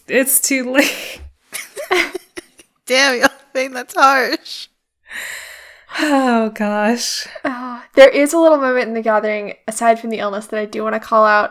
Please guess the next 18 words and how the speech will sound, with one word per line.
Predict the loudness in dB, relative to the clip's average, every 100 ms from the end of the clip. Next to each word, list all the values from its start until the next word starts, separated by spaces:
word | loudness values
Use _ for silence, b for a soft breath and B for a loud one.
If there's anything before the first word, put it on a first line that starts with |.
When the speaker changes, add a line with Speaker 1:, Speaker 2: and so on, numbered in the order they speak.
| 2
Speaker 3:
Um, | 6 8 6
Speaker 1:
Uh-huh. | 4 0 -2 -6 -14 _ _ _ -2
Speaker 3:
when | 0 2
Fireheart | 4 4 6 4 2
realizes | 2 0 0 -6
that | -8 -6
Graystrife | -4 -4 -4 -6 -6
isn't | -6 -6
at | -8
the | -2
gathering, | 0 0 -2 -6 -6
his | -8 -10
tail | -10 -4 -2 -4
droops | -6 -10 -10 -10 -10
with | -10
disappointment. | -8 -8 -10 -8 -8 -8 -6 -6 -2
<laughs> | 0
Speaker 2:
Aw. | 0 -2 -8 -6 -4 -4 -4 -4 -4 -4 -6 -6 -12